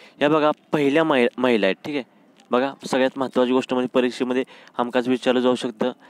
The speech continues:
या पहिल्या महिला ज्या आहेत ते लोकसभेच्या सरचिटणीस म्हणून निवडून झालेल्या पहिल्या महिला आहेत. ठीक आहे, बघा एकोणा-, सतराव्या, सतराव्या आहेत त्या, एकोणा-, एकोणाव्या, सतराव्या लोकसभा सरचिटणीस आहेत. बघा या ठिकाणी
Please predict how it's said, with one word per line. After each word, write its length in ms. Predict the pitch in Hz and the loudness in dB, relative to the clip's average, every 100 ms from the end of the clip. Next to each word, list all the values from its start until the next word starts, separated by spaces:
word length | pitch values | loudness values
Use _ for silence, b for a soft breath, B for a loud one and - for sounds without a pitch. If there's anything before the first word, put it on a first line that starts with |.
| b b - | b b -2
या 100 | 127 | -2
पहिल्या 400 | - 139 117 139 | 0 0 2 0
महिला 500 | 139 123 120 131 139 - B B | 0 0 2 2 0 -6 B B
ज्या 100 | 120 | 2
आहेत 100 | 131 | 2
ते 220 | 113 127 135 - | 2 0 0 -2
लोकसभेच्या 600 | 127 - 135 117 123 143 | -4 0 -2 -2 -4 -2
सरचिटणीस 540 | 151 131 135 113 113 | 0 0 -2 -6 -6
म्हणून 260 | 107 117 147 | -6 -6 -4
निवडून 280 | 120 117 | -2 -2
झालेल्या 260 | 117 101 135 - | -2 -2 -4 -4
पहिल्या 320 | 180 147 135 | -2 0 2
महिला 220 | 117 95 92 | 2 0 -2
आहेत. 160 | 82 - | -6 -12
ठीक 120 | 160 147 | -4 -4
आहे, 80 | - - _ B B | -6 -18 _ B B
बघा 180 | 120 135 B B | -4 -4 B B
एकोणा-, 300 | 120 113 127 | -6 0 0
सतराव्या, 600 | 131 135 117 117 101 - | -2 -4 0 4 4 0
सतराव्या 460 | - 131 131 127 107 | -4 -2 2 4 4
आहेत 100 | 90 - | 0 -4
त्या, 80 | 90 b b b b - | -10 b b b b -8
एकोणा-, 380 | 113 117 117 - 117 | -4 -2 -2 -2 -4
एकोणाव्या, 460 | 113 117 113 131 | -4 0 0 0
सतराव्या 720 | 117 - 135 - 120 110 123 147 B B B | -2 -8 -8 0 2 4 2 -2 B B B
लोकसभा 520 | 113 120 123 107 107 | -2 0 0 0 -2
सरचिटणीस 540 | - 139 110 107 101 92 | 0 0 0 -2 -4 -4
आहेत. 320 | 87 - - B B | -4 -6 -18 B B
बघा 240 | 113 113 135 | -4 -2 0
या 160 | 123 | 0
ठिकाणी 340 | 113 117 120 | 0 -2 -2